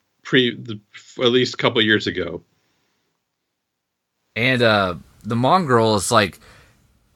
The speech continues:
Speaker 2: "Yeah, before you beat her with that thing,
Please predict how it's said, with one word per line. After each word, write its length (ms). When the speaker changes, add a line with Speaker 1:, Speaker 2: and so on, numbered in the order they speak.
Speaker 2:
"Yeah, 220
before 340
you 160
beat 220
her 360
with 160
that 180
thing, 380